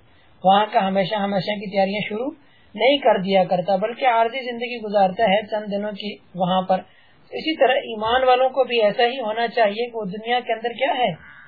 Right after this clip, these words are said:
مسافر کی طرح زندگی گزارے، ٹھیک ہے نا۔ تو ہمیں چاہیے جس طرح کہ ایک مسافر جب راہ گزرتا ہے اور راستے سے چل کر جاتا ہے، اگر وہ راستے میں کسی جگہ پر ٹھہرتا ہے اور پڑاؤ ڈالتا ہے، اسٹے کرتا ہے، تو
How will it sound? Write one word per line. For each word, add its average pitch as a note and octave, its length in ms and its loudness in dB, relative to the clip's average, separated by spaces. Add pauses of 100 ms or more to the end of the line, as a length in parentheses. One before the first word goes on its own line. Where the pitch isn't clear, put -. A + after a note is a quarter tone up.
(160)
مسافر A3+ 460 4
کی D4 260 -8
طرح A#3+ 160 4
زندگی G3+ 460 -4
گزارے، E3 520 -2
ٹھیک - 480 -12
ہے E4+ 80 -2
نا۔ F#4+ 140 -8 (880)
تو C4 320 2 (880)
ہمیں G3+ 140 -8
چاہیے A3+ 440 0
جس A#3+ 80 -8
طرح C4+ 160 0
کہ C4 120 -4
ایک A#3 160 0
مسافر A3 440 -2
جب G3+ 220 -4
راہ B3 220 4
گزرتا G#3+ 480 -4
ہے A3+ 180 4
اور G#3+ 100 0
راستے G3+ 280 -2
سے G3+ 200 -4
چل C4+ 140 -4
کر A#3+ 180 0
جاتا F#3 360 2
ہے، F#3+ 100 4 (440)
اگر G#3 220 -2
وہ A3+ 140 4
راستے A3+ 340 2
میں A#3+ 100 -6
کسی G#3+ 260 -12
جگہ A3 220 -2
پر G#3+ 200 -2
ٹھہرتا F#3+ 720 0
ہے A3+ 80 4
اور A3 100 0
پڑاؤ G#3 320 2
ڈالتا G#3 460 4
ہے، F3+ 100 2 (840)
اسٹے B3 360 0
کرتا G3+ 420 2
ہے، F#3 160 0
تو G#3+ 120 -10